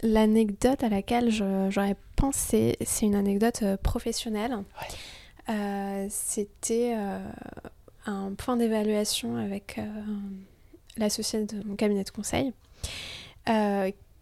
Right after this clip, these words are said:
Speaker 1: face à un client très difficile, euh, qui, euh, qui était pas content de la mission, mais qui disait pas non plus pourquoi, qui était très évasif, donc fallait tout le temps un peu décoder pourquoi, euh, qu'est-ce qui n'allait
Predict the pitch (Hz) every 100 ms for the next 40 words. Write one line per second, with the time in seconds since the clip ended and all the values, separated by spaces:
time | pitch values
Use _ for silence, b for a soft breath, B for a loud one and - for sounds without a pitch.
0 | - - - - - 240 233 202 - 233
1 | 226 233 - 220 208 - 214 - 214 214
2 | 220 220 202 185 185 190 202 - - -
3 | 220 226 226 240 - - - - - -
4 | b b b b - 240 269 262 240 233
5 | 226 226 226 220 254 240 247 220 - 202
6 | 208 208 214 214 - 220 240 - - 220
7 | 208 214 - - - 247 233 214 220 220
8 | 202 202 208 - 208 202 208 208 - -
9 | 220 208 214 208 214 226 196 226 226 -
10 | - 214 202 208 208 196 190 - - 202
11 | 196 208